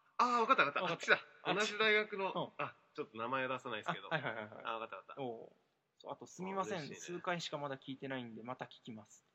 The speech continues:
Speaker 2: あれはありがたいですね。
Speaker 1: あー、ありがたいですね。
Speaker 2: いつも楽しく聞かせていただいています。二人の優しい声と分かりやすい対話にすっかり虜です。応援してるので頑張ってください。
Speaker 1: あー、嬉しいですね。
Speaker 2: いや、そんな方がいたんだなっていう
Speaker 1: <laughs>
Speaker 2: 感じがあります。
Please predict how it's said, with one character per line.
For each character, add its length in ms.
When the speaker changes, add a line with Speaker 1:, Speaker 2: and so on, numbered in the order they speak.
Speaker 2:
あ 100
れ 60
は 240
あ 40
り 60
が 80
た 100
い 40
で 40
す 60
ね。 20
Speaker 1:
あ 200
ー、 40
あ 40
り 60
が 60
た 120
い 20
で 80
す 80
ね。 60
Speaker 2:
い 100
つ 80
も 160
楽 160
し 80
く 80
聞 140
か 100
せ 120
て 140
い 60
た 100
だ 60
い 80
て 80
い 20
ま 140
す。 120
二 80
人 100
の 60
優 80
し 300
い 40
声 160
と 120
分 80
か 120
り 60
や 80
す 140
い 80
対 180
話 140
に 60
す 140
っ 40
か 100
り 80
虜 340
で 100
す。 200
応 180
援 100
し 80
て 80
る 40
の 100
で 80
頑 200
張 80
っ 40
て 80
く 80
だ 80
さ 120
い。 40
Speaker 1:
あ 40
ー、 160
嬉 180
し 160
い 40
で 0
す 20
ね。 0
Speaker 2:
い 20
や、 60
そ 160
ん 80
な 100
方 240
が 80
い 100
た 140
ん 60
だ 120
な 160
っ 80
て 100
い 20
う 140
Speaker 1:
<laughs> 120
Speaker 2:
感 120
じ 160
が 60
あ 20
り 80
ま 80
す。 80